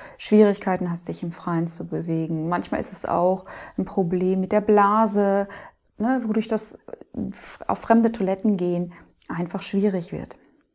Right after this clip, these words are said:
Das kann alles vorhanden sein und natürlich noch viel mehr. Gut.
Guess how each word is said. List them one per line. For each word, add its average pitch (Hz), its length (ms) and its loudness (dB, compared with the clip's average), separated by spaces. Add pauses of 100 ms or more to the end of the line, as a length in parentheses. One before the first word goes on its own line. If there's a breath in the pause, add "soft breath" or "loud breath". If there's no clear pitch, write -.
(340)
Das - 380 -4 (300 soft breath)
kann 254 320 8
alles 208 340 0
vorhanden 185 640 -4
sein 175 480 -2 (220 loud breath)
und 226 440 4
natürlich 185 460 0
noch 170 160 0
viel - 180 -2
mehr. 165 300 -6 (1000)
Gut. - 280 -12